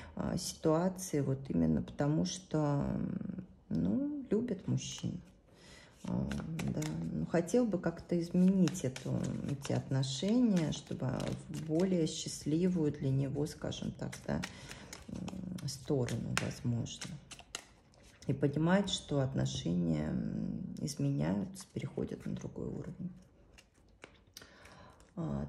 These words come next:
так, и-, итак, как же вам вести себя с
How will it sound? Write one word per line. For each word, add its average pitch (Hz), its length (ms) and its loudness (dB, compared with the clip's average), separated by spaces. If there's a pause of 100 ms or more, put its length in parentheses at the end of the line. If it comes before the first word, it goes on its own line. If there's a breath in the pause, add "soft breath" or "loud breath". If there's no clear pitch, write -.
так, 147 320 2
и-, 147 80 -4 (200)
итак, 202 400 4
как 220 220 8
же 185 140 8
вам 226 520 8
вести 175 400 0
себя 117 420 2
с - 320 -8